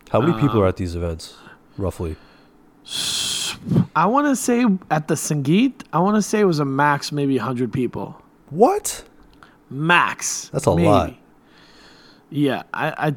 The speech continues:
Speaker 2: think, 'cause it was a big banquet hall. It was at the hotel. It was
Speaker 1: Right.
Speaker 2: at the Hilton in Parsippany. I think it was a hundred people. Like, I don't think it was that many people. It was mainly family and groomsmen, bridesmaids,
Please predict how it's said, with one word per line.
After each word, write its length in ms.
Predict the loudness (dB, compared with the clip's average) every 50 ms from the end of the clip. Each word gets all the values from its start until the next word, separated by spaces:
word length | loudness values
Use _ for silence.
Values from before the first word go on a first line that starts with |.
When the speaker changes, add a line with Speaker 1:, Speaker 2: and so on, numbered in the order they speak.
| -2 _
Speaker 2:
think, 340 | 2 2 2 2 0 0 4
'cause 160 | 4 6 6
it 40 | 6
was 180 | 6 6 6 4
a 60 | 4
big 340 | 6 6 6 6 6 4 2
banquet 400 | 2 2 2 2 2 2 2 4
hall. 300 | 4 4 4 2 0 0
It 80 | 2
was 140 | 4 4 4
at 140 | 4 2 2
the 100 | 0 0
hotel. 560 | 0 0 -2 0 0 2 2 4 2 2 -2
It 60 | -2
was 300 | 0 0 2 2 2 0
Speaker 1:
Right. 80 | -2 -4
Speaker 2:
at 60 | -2 -2
the 100 | -2 0
Hilton 400 | 0 0 0 0 0 -2 -2 -2
in 80 | -2
Parsippany. 580 | -4 -4 -4 -4 -4 -2 -2 0 -2 -2 -4 -8 -14 -20 -20 -20 -20 -20 -20 -20 _ _ -4
I 140 | -4 -4
think 480 | -6 -8 -10 -4 -2 0 2 2 0 -2
it 60 | -4
was 200 | -4 -4 -6 -6
a 60 | -8
hundred 320 | -8 -8 -8 -8 -8 -8 -8
people. 480 | -8 -8 -8 -8 -10 -10 -10 -14 -16 -20 _ _ -8
Like, 480 | -6 -6 -4 -4 -6 -8 -12 -18 -20 _ _ _ _ _ _ _ _ -20 -20 -20 -20 -20 -12 -6
I 80 | -2 0
don't 180 | 2 2 2 2
think 160 | 0 0 0
it 40 | 0
was 160 | 0 -2 -6
that 380 | -4 0 0 2 0 0 -2
many 220 | -6 -8 -8 -6 -4
people. 260 | -4 -4 -4 -4 -4
It 40 | -2
was 160 | -2 0 0
mainly 400 | 0 2 2 2 4 4 4 2
family 640 | 2 0 0 0 2 2 2 2 4 4 2 2 0 -4
and 260 | -6 -6 -6 -6 -4 0
groomsmen, 540 | 2 2 2 2 2 2 0 0 0 0
bridesmaids, 800 | 0 0 0 0 0 0 0 0 0 0 -2 -4 -8 -12 -18 -20